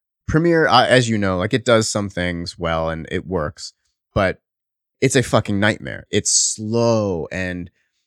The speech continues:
tedious and so it crashes, you know, all over the place. DaVinci is amazing. It's fast and nimble and it does everything. You don't have to constantly switch between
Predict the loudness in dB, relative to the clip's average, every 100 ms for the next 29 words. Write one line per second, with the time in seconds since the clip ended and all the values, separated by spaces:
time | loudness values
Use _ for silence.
0 | _ _ -2 4 6 6 4 2 0 -4
1 | -4 -4 -2 -4 -6 -6 -2 -2 -2 -6
2 | -10 _ -4 -2 2 6 6 8 4 2
3 | -2 -6 -6 -10 _ _ _ _ _ 0
4 | 4 6 4 2 2 0 -4 -10 _ _
5 | _ _ 6 8 6 0 -6 _ _ -8
6 | -6 0 4 6 4 -2 -8 -18 _ _
7 | 0 0 -2 -10 _ _ _ 0 2 0
8 | -2 -8 -12 -8 -6 -4 -2 -2 0 -2
9 | -4 -2 -2 -2 -2 -2 -2 -4 -10 _
10 | _ -2 0 2 0 0 -6 -12 -18 _
11 | 4 4 4 -2 -8 -6 -2 -2 -4 -6
12 | -6 -8 -8 -8 -4 -4